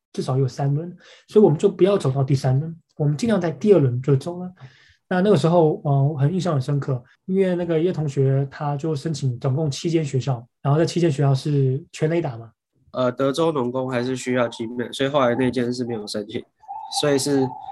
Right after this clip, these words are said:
Speaker 2: 剩下六间全雷打。
Speaker 1: 对，
Speaker 2: 对。
Speaker 1: 对，六间，对啊，包含像现在的 Baruch，然后他有上，呃，Boston U，然后N Y U，然后U T的达拉斯，还有这个 University of Maryland，啊，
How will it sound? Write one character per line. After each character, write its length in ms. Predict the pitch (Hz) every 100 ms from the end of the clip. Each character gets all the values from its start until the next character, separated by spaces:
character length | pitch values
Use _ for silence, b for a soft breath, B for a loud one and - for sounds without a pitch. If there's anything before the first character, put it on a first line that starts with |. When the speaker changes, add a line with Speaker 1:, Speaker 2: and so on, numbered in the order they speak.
| - -
Speaker 2:
剩 140 | 156
下 180 | 139 147
六 200 | 143 127
间 240 | 131 117
全 160 | 120 104
雷 100 | 107
打。 220 | - 113 - - b b _
Speaker 1:
对， 160 | 151 151
Speaker 2:
对。 20 | 139 147
Speaker 1:
对， 80 | 135
六 180 | 147
间， 280 | 151 160 165
对 100 | 165
啊， 140 | 151 147
包 180 | 175 175
含 260 | 156 147 120 B B -
像 500 | 190 160 156 156 220
现 160 | - 180
在 120 | 165
的 140 | 147 131
Baruch， 480 | 139 180 170 - - b b -
然 140 | 131
后 440 | 143 147 139 139 -
他 100 | 151
有 180 | 147 147
上， 440 | - 143 135 135 - _
呃， 220 | 143 131 127
Boston 400 | 156 165 165 156
U， 360 | 160 165 165 160
然 120 | 131
后 120 | 139 170
N 100 | 165
Y 160 | 170
U， 320 | 165 165 165 170 b b b -
然 140 | 135
后 180 | 135 156
U 160 | 147 165
T 220 | - 160
的 120 | 151
达 160 | 135 135
拉 160 | 156
斯， 440 | 156 - 160 165 156
还 140 | -
有 140 | 147 131
这 120 | 139
个 200 | 135 135
University 600 | 135 156 151 151 139 143
of 120 | 127
Maryland， 500 | 143 135 131 147 165 - b b b
啊， 160 | 135